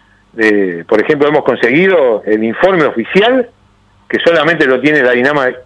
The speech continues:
y lo tengo yo, que lo vamos a publicar en, en poco tiempo, en, en su momento, no sé, en cualquier momento,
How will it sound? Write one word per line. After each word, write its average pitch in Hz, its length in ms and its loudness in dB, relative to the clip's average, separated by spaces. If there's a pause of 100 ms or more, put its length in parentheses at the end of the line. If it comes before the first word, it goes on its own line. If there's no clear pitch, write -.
(200)
y 123 80 -4
lo 120 120 2
tengo 127 200 0
yo, 196 320 0 (720)
que 123 100 0
lo 135 80 2
vamos 160 240 0
a 117 80 -2
publicar 123 400 2
en, 120 260 -2
en 117 80 0
poco 143 220 0
tiempo, 247 400 0 (400)
en, 131 200 -2
en 139 280 0
su 147 100 0
momento, 220 400 0
no 156 180 0
sé, 160 200 0
en 131 80 -2
cualquier 156 300 0
momento, 180 480 -2